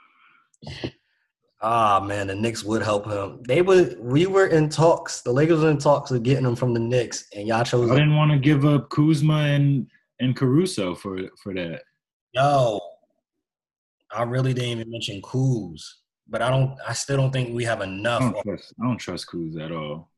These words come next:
Speaker 2: I don't.
Speaker 1: I think that's one of the young players, as we mentioned, that kinda didn't,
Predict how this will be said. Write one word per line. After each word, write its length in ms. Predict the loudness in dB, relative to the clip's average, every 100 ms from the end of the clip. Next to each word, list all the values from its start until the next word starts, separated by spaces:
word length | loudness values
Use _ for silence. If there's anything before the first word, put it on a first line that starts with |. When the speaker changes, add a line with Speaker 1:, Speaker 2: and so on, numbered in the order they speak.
| _ _ -16
Speaker 2:
I 60 |
don't. 300 | -12 -10 -12 -16 _ _ _ -6
Speaker 1:
I 60 | -2
think 140 | 2 4
that's 120 | 4
one 120 | 4
of 80 | 2
the 80 | 2
young 220 | 2 0
players, 320 | 2 2 2
as 160 | 2 -2
we 100 | -2
mentioned, 340 | 0 0 -2
that 220 | -2 -2 -6 _ _ _ _ _ _ -2
kinda 260 | 0 0
didn't, 300 | 0 -2 -4